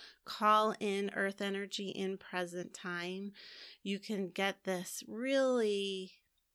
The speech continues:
it's like how I see it. It is a reprogramming of old systems that aren't working for you. That I'm talking on a personal level now.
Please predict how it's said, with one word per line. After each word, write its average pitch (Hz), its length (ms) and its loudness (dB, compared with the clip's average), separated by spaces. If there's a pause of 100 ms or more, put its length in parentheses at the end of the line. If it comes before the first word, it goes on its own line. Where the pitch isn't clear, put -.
(180)
it's 233 320 -2
like 262 260 -2
how 233 180 0
I 233 140 4
see 269 320 -2
it. - 240 2
It 214 140 2
is 247 340 4
a 285 120 4
reprogramming 226 1040 0
of 170 180 -4
old 190 680 0 (220)
systems 180 920 -4
that 180 220 -2
aren't 180 280 -4
working - 320 -8
for - 200 -10
you. 170 320 -4
That 180 160 -2
I'm 180 80 -6
talking 175 280 -6
on 165 80 -6
a 160 40 -10
personal - 460 -6
level - 300 -8
now. - 240 -10